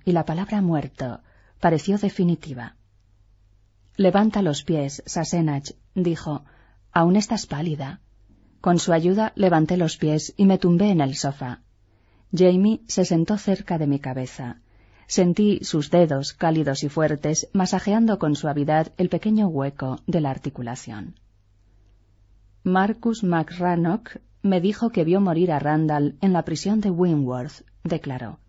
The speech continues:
«Como un muñeco de trapo ensangrentado», eso dijo Sir Marcus, y estaba muy seguro de lo que decía. «Sí,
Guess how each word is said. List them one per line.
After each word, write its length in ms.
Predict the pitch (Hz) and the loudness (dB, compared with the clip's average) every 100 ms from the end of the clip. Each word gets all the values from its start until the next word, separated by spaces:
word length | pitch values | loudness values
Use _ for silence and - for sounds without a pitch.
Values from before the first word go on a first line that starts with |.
| _ _ _ _ _ | _ _ _ _ _
«Como 240 | - 175 185 | 0 2 4
un 100 | 220 | 4
muñeco 400 | 220 196 202 202 | 4 2 0 -2
de 140 | 151 | -2
trapo 320 | 185 202 196 | -2 -4 -2
ensangrentado», 1040 | 165 156 151 147 139 139 143 147 127 123 - - | -2 -2 -4 -4 -4 -4 -4 -8 -10 -12 -16 -8
eso 280 | 220 247 185 | -4 -2 -2
dijo 320 | 151 - 139 | -2 -4 -4
Sir 260 | - 175 | -2 0
Marcus, 580 | 156 147 139 - 123 - - - - | 0 -4 -6 -10 -12 -12 -20 -20 -10
y 120 | - 175 | 0 0
estaba 320 | - 220 208 | 0 0 2
muy 180 | 190 220 | 2 2
seguro 400 | 226 175 208 151 | -2 -2 0 -2
de 140 | 135 | -2
lo 100 | 131 | -4
que 100 | 151 | -4
decía. 520 | 135 - 139 120 117 _ _ _ _ _ _ _ _ _ _ _ _ _ | -6 -8 -10 -10 -14 _ _ _ _ _ _ _ _ _ _ _ _ _
«Sí, 400 | - 202 180 208 | -2 0 0 -4